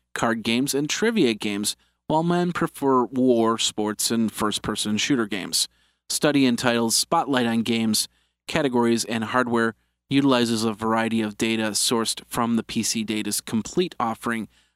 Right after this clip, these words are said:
of retail sales tracking. In two thousand one, in Australia, the government bans the sale of Grand Theft Auto three. The Office of Film and Literature Classification refuses to rate the game due to graphic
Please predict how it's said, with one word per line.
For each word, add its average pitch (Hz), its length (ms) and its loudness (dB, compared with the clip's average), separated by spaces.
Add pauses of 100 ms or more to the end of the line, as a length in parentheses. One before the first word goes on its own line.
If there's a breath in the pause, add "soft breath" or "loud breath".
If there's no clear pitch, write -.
(120)
of 123 180 0
retail 117 720 0
sales 107 540 -2
tracking. - 560 -4 (680)
In 165 280 4 (360)
two 214 260 2
thousand 151 540 2
one, 139 480 2
in 127 160 2
Australia, 127 680 2
the 117 120 -2
government 151 500 0
bans 123 460 0
the 127 60 -2
sale 113 420 0
of 120 100 -4
Grand 113 300 -4
Theft - 260 -4
Auto 113 300 -2
three. 175 440 -2 (460)
The 135 80 2
Office 123 480 2
of 120 160 -2
Film 170 380 -2
and 127 120 2
Literature 139 540 2
Classification 117 1040 -2
refuses 120 600 0
to 120 180 -2
rate 127 220 -2
the 117 100 -6
game 113 340 -4 (140)
due 127 160 0
to 120 200 -4
graphic 110 500 -4